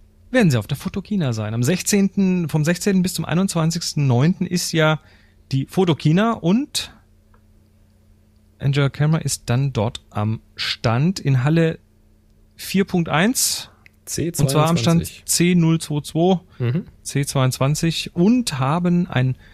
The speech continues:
Speaker 1: buntes Programm an Dingen dabei, unter anderem, äh, exklusive neue Produkte.
Speaker 2: Ja, und zum Beispiel
Speaker 1: Die
Speaker 2: von
Speaker 1: noch
Speaker 2: Peak Design.
Speaker 1: Ja, ja,
Speaker 2: Eine
Speaker 1: ja,
Speaker 2: Handschlaufe.
Speaker 1: ja, ja. Ja, ja, das sind, äh, so, so, so Sachen, die hier so in dem Newsletter drinstehen.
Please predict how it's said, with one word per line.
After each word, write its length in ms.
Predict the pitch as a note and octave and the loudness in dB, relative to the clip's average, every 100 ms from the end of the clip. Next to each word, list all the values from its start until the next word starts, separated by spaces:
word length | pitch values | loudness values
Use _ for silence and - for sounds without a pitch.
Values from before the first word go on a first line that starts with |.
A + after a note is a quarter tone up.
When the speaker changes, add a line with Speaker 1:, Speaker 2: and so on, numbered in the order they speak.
| - - - | -20 -20 -10
Speaker 1:
buntes 300 | - D3+ - | -4 -2 -2
Programm 340 | - C#3+ - D3 | -6 -4 0 0
an 220 | C3 B2 | 2 0
Dingen 300 | B2 C#3 D3+ | 2 2 2
dabei, 440 | B2+ A#2+ A#2 A#2+ | 0 2 2 2
unter 320 | B2+ B2+ C3+ A2+ | 2 0 0 -2
anderem, 1080 | A2+ B2 A2 A2+ A2 A2+ A2+ A#2 A2+ A#2 - | 0 0 -2 -2 0 0 0 0 0 -2 -2
äh, 580 | A2 A2 G#2 G#2 A2 G#2+ | 0 0 0 0 -2 -2
exklusive 560 | - - - G#3 G3 F3 | -2 -2 0 2 2 4
neue 200 | D#3+ C#3+ | 2 2
Produkte. 480 | C3+ A2+ G#2 F#3+ A#3+ - - - _ _ - - B2 | 0 -2 -4 -6 -8 -12 -20 -20 _ _ -20 -4 0
Speaker 2:
Ja, 120 | G3+ | 2
und 160 | B2 | 0
zum 140 | - F#2 | -2 -4
Beispiel 220 | F#2+ A2 | -4 -4
Speaker 1:
Die 60 | - | 2
Speaker 2:
von 60 | D#3 | 4
Speaker 1:
noch 240 | G2+ F#2+ | 2 0
Speaker 2:
Peak 260 | - B3 - | -2 -4 -2
Design. 580 | F3 G#2+ F2 F2+ F2+ A2 _ _ - - - - | 0 2 2 0 -2 -6 _ _ -20 -20 -18 -10
Speaker 1:
Ja, 200 | C3 D3 | -6 -4
ja, 180 | D#3 D3 | -2 0
Speaker 2:
Eine 120 | C#3+ | 2
Speaker 1:
ja, 80 | C3+ | 2
Speaker 2:
Handschlaufe. 400 | C3 B2+ G#2+ F2+ | 2 2 2 0
Speaker 1:
ja, 200 | A#3+ B3+ | 0 -2
ja. 140 | A#3+ G3+ - - _ | -2 -4 -12 -20 _
Ja, 100 | G#3+ | -8
ja, 220 | A#3+ A3+ | -2 0
das 160 | F3+ F3 | 0 0
sind, 240 | G3+ G3 | 0 0
äh, 440 | - E3+ E3+ E3+ E3+ D#3+ E3 E3+ | 0 0 2 0 0 -2 -6 -6
so, 280 | E3 F3 E3 | -6 -6 -6
so, 220 | F3+ F3 | -6 -4
so 160 | E3+ F3 | -2 0
Sachen, 320 | F3+ A3 G#3 | 2 4 4
die 120 | F#3 | 4
hier 160 | F#3 F3+ | 2 2
so 240 | E3 D#3 | 0 0
in 100 | D#3 | 2
dem 140 | D3+ | 4
Newsletter 460 | E3 C#4 - C3+ B2+ | 4 2 0 0 0
drinstehen. 600 | A#2 A2+ A#2+ - G#3 C#4+ | 0 -2 -2 -6 -6 -6